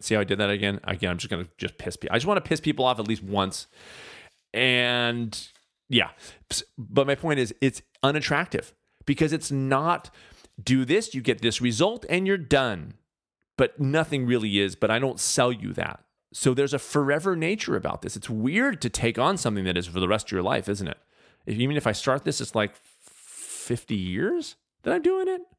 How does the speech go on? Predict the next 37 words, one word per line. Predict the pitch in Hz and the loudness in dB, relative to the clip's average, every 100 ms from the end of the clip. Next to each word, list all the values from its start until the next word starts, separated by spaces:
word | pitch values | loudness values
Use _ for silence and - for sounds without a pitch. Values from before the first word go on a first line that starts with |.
| _ _ | _ _
What | - 151 | 0 2
do, | 175 - | 2 -2
what | - 147 | 0 2
do | 165 | 2
I | 131 | 0
get? | 104 208 160 - - _ _ _ | 0 0 0 -8 -20 _ _ _
Well, | - 202 | 0 0
you | 196 | 0
get | 160 226 | 0 -2
fifty | - - 226 - | -2 -4 -4 -2
years | 185 165 214 196 147 | -4 -2 0 0 2
of | 139 139 | -2 0
living | 175 202 170 147 - - - _ _ _ _ _ _ _ _ | 0 2 0 -2 -6 -14 -20 _ _ _ _ _ _ _ _
happy | - 196 208 175 | -2 0 2 0
and | 143 | 0
healthy, | 156 214 160 139 - | 0 0 0 0 2
or | 143 | 0
at | 143 | 0
least | 175 - | -2 0
happier | 185 170 151 | 0 0 0
and | 131 | 0
healthier | 156 196 147 139 - | 0 0 0 0 0
over | 139 | 0
time. | 139 - 214 131 98 | -2 0 0 0 -2
Even | 151 165 156 - _ | -2 0 -2 -4 _
if | 139 139 | -2 -2
you | |
can't | 131 175 - | -2 -2 0
do | 151 | 0
the | 143 | 0
one-handed | 147 143 151 147 123 | 0 0 0 -2 -2
handstand, | 120 196 190 - 123 120 123 - - - _ - | -2 0 0 0 0 0 -4 -14 -20 -20 _ -8
you're | 135 160 | -2 0
still | 156 185 175 - 110 | 2 2 0 -2 -2
going | 160 170 | 0 0
to | 139 | 0
yoga | 143 190 143 104 95 | 0 0 2 0 -2